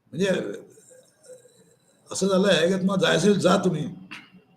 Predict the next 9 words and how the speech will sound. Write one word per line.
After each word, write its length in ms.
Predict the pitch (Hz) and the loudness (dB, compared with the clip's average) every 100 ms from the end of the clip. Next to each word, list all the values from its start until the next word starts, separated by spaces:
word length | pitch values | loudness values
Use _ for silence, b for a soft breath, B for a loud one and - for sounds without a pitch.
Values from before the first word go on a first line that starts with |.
| _ _ _ _ - - - | _ _ _ _ -20 -20 -8
आम्हाला 220 | 156 180 | 0 0
काय 160 | 175 196 | 2 0
देणं 220 | 175 170 | 2 0
घेणं 200 | 135 131 | -2 -6
नाही, 120 | 120 - _ _ _ _ _ _ _ _ _ _ _ _ _ _ _ | -10 -16 _ _ _ _ _ _ _ _ _ _ _ _ _ _ _
पक्ष 200 | 127 - | -16 -4
वाढला, 440 | 170 151 147 170 180 | -2 0 0 0 0
पक्ष 260 | - - | -2 -8
संपला, 380 | 147 - 165 180 | -4 -2 0 0